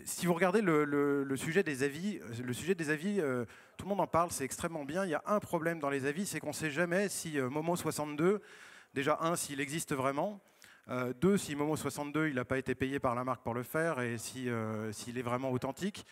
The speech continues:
Et trois, surtout, si Momo soixante-deux, en fait, il me ressemble, s'il est comme moi. Et donc, quand il donne un avis sur, euh, je sais pas, une plage quelque part sur TripAdvisor en disant « cette plage, elle est géniale », est-ce que, en fait, elle, il l'a trouvé géniale parce qu'en fait, c'est un super sportif et qu'il y a du sport partout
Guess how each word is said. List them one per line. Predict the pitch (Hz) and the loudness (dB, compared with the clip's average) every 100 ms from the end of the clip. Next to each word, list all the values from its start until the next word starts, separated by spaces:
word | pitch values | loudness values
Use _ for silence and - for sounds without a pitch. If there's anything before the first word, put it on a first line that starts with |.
| - - - - | -20 -20 -20 -10
Et | - | -6
trois, | - 208 | 2 2
surtout, | - 170 220 240 | 4 2 6 6
si | - 160 | 4 -2
Momo | 151 170 190 | -2 2 2
soixante-deux, | 165 151 156 165 214 | 2 -2 -2 2 2
en | 180 | 2
fait, | 196 170 | -2 -2
il | 165 | -2
me | |
ressemble, | 160 127 160 160 | -2 -2 -6 -8
s'il | - 147 | -8 -8
est | 151 | -4
comme | 151 | -6
moi. | 151 139 123 _ _ - _ | -4 -6 -6 _ _ -20 _
Et | 127 | -8
donc, | 165 | -2
quand | 175 - | -2 0
il | |
donne | 190 202 | 2 2
un | 175 | 2
avis | 170 165 190 | 0 -2 -6
sur, | - 151 147 | -4 -2 2
euh, | 131 135 | 2 2
je | 120 | -2
sais | 123 135 | -4 0
pas, | 151 143 | 0 0
une | 127 | -4
plage | - 156 151 | -2 -2 0
quelque | 139 123 | -4 -2
part | 135 147 | 0 0
sur | 143 127 | 0 -6
TripAdvisor | 143 135 127 131 147 143 | -4 -4 -2 -2 0 -2
en | |
disant « | 127 135 | -4 -6
cette | 147 127 | -6 -6
plage, | 147 139 | -4 -4
elle | 127 | -4
est | 120 | -4
géniale », | 120 135 190 180 - - - _ _ 156 | -4 -2 -4 -4 -20 -20 -20 _ _ -4
est-ce | 170 - | -2 2
que, | 208 196 | 4 4
en | 151 135 | 0 -4
fait, | 156 156 | 0 0
elle, | 139 143 | 0 -6
il | 156 139 | -12 -4
l'a | 143 | -4
trouvé | - 151 147 | 0 0 0
géniale | 147 151 156 | 0 0 0
parce | 131 | -2
qu'en | - | -2
fait, | 135 147 | -4 -2
c'est | 135 | -2
un | |
super | 120 139 151 | -6 -4 -4
sportif | - 143 - 165 127 | -2 -6 -4 -6 -6
et | |
qu'il | 127 | -6
y | 120 | -6
a | |
du | |
sport | 120 - 123 | -6 -4 0
partout | 131 - 170 | -2 -2 -6